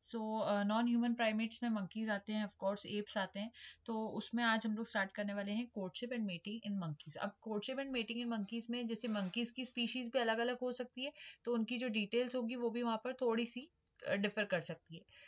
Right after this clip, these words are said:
So पहले तो हम हेडिंग ले लेते हैं, courtship and mating in monkeys। वैसे ज़्यादा, अ, मतलब कहना चाहिए difficult topic नहीं है, थोड़ा easy ही है। अगर आप, अ, नहीं चाहते कि आप एक-एक monkeys की detail देखना चाहते हैं,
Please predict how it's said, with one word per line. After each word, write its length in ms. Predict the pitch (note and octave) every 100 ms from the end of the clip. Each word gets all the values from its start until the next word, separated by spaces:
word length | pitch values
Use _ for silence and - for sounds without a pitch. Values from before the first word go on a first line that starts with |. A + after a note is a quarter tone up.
| - -
So 100 | G3+
पहले 220 | G#3 G3+
तो 140 | A#3
हम 60 | A3
हेडिंग 280 | G#3 G#3+ A3
ले 100 | A3
लेते 260 | A3 A#3
हैं, 140 | A#3+ A#3+ G#3
courtship 380 | F#3 - G#3 - -
and 280 | F#3+ F#3+ F3+
mating 360 | F3 G3+ A#3 D4+ _ _ _ _ _ -
in 160 | F#3 G3+ A#3 A#3+ _ _ _ _ _ - E3+
monkeys। 500 | D#3 - D3+ - G#3
वैसे 240 | G#3+ B3+
ज़्यादा, 420 | A#3 G#3 A3+ B3
अ, 320 | - G3+ G3 D4 _ _ G#3
मतलब 400 | - G3 G3 G#3+
कहना 240 | G#3+ G#3+
चाहिए 180 | G#3+ G#3+
difficult 400 | G#3 A#3+ C4+ C4
topic 340 | A#3+ B3 A#3+
नहीं 240 | A#3+ A#3 G#3+
है, 120 | A#3+
थोड़ा 240 | A#3+ A3+
easy 400 | G#3+ G3 F#3+ A3+
ही 220 | A#3 A#3
है। 120 | A3+ A#3 _ - - - -
अगर 220 | G3 G#3+
आप, 200 | G#3+ -
अ, 280 | - G3+ G3
नहीं 340 | G3 G3+ A#3
चाहते 340 | A#3+ A#3 A3+ A3+
कि 100 | A3+
आप 200 | A3 G3+
एक-एक 280 | G3+ A3 A3
monkeys 360 | G#3+ G3 A#3 A#3
की 100 | A#3+
detail 360 | A3+ - A#3
देखना 300 | A3+ G#3 A3+
चाहते 300 | A3+ A3+ A3
हैं, 80 | A#3